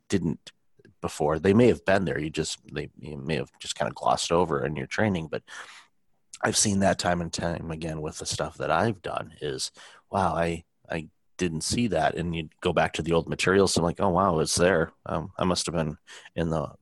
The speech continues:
bathroom or asleep at that moment because I completely missed that." But now you're, you're more aware of it 'cause you're at a different level and you, you,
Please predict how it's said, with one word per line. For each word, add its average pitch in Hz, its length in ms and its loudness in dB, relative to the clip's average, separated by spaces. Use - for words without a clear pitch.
bathroom 87 480 2
or 76 240 2
asleep - 480 2
at 78 80 -4
that 82 200 2
moment 87 360 2
because 80 260 -2
I 85 60 2
completely 85 480 0
missed 123 240 4
that." - 260 0
But - 140 2
now 92 340 2
you're, 101 280 4
you're 95 160 4
more 92 240 6
aware 92 280 6
of 85 100 2
it 73 100 0
'cause - 200 -6
you're 90 100 2
at 82 60 -2
a 80 40 -4
different - 340 -4
level 85 360 4
and 80 220 -2
you, 85 300 -10
you, 82 320 -8